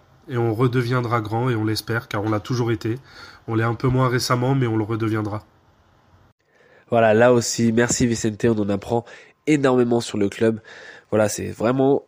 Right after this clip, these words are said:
Speaker 2: euh, super intéressant. J'espère que, que vous prenez du plaisir aussi à apprendre des choses comme ça sur les clubs. Et on espère que vous pourrez nous en dire, vous aussi.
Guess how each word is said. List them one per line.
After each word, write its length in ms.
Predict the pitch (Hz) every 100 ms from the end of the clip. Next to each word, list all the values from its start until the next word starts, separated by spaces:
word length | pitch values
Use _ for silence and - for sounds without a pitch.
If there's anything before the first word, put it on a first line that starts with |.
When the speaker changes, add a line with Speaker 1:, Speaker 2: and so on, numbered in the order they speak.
| -
Speaker 2:
euh, 380 | 82 82 85 71
super 400 | - 123 131 120
intéressant. 460 | 113 113 104 123 120
J'espère 320 | 107 120 -
que, 100 | 95
que 480 | 95 _ - _ -
vous 80 |
prenez 200 | 104 120
du 60 | 123
plaisir 300 | 117 120 127
aussi 240 | 117 -
à 100 | 127
apprendre 300 | 104 - 123
des 80 | 110
choses 200 | 101 117
comme 120 | 107
ça 120 | 98 113
sur 120 | -
les 120 | 95
clubs. 280 | - 117 110 - - -
Et 100 | 104
on 60 | 101
espère 340 | 101 127 131
que 80 | 113
vous 100 | 104
pourrez 200 | 113 123
nous 160 | 117
en 60 | 113
dire, 240 | 117 151 - - - _ -
vous 140 | 151
aussi. 280 | 170 123